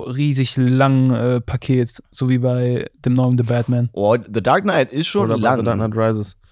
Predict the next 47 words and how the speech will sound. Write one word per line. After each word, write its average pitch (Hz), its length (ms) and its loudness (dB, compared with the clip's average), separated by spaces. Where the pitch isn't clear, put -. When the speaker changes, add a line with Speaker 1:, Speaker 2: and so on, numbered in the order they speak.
Speaker 3:
Ja, 107 100 0
The 113 80 0
Dark 123 140 2
Knight 127 120 0
Rises 127 220 2
ist 117 160 -4
halt 95 240 -2
sehr 101 260 0
lang, 92 280 -2
ne? 101 80 -2
Speaker 2:
Ich 101 80 -4
weiß, 117 140 2
den 113 80 -2
hab 110 40 0
ich 101 60 -2
im 98 80 -4
Kino 104 180 -4
geguckt. 98 220 -8
Speaker 1:
The 123 60 -6
Dark 135 160 0
Knight 120 160 0
Rises, 127 340 2
ja. 127 240 -2
Speaker 3:
Ja, - 300 -8
Speaker 1:
Aber 131 260 2
Speaker 3:
aber 117 100 -2
The 107 60 -6
Speaker 1:
ich, 104 60 -2
Speaker 3:
Dark 107 140 0
Speaker 1:
ich, 107 60 0
Speaker 3:
Knight 117 140 0
Speaker 1:
ich - 100 -2
meine 139 140 4
Speaker 3:
nicht. 131 80 4
Speaker 1:
The - 20 -2
Dark 117 200 0
Knight. 120 280 0
Speaker 3:
Ja, - 60 -10
The 107 80 -2
Speaker 2:
Dark 98 100 -2
Speaker 3:
Dark 131 120 2
Speaker 2:
Knight 117 80 2
Speaker 3:
Knight 139 80 4
Speaker 2:
ist 139 40 2
ja 123 80 4
auch 117 120 0
Speaker 3:
ist - 120 -8